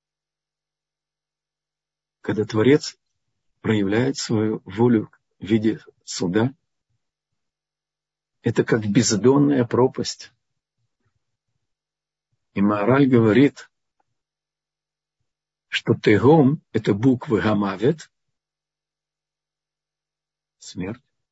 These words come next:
с определённым артиклем, то есть не случайное.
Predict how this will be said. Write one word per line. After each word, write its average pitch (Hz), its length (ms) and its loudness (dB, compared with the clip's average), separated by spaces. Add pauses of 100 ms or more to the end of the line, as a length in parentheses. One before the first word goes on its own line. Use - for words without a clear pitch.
(140)
с - 100 -20
определённым 98 600 -8
артиклем, - 500 -10 (600)
то - 100 -6
есть - 140 -4
не 113 100 4
случайное. 98 800 -2